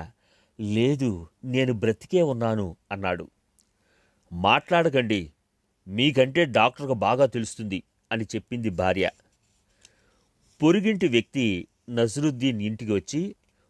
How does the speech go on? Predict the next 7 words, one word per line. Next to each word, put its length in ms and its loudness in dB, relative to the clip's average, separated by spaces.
"ముల్లాగారు, 640 4
మీ 260 0
గాడిదను 600 2
ఈ 160 -2
పూటకు 400 -4
అప్పుగా 320 0
ఇవ్వండి, 440 -2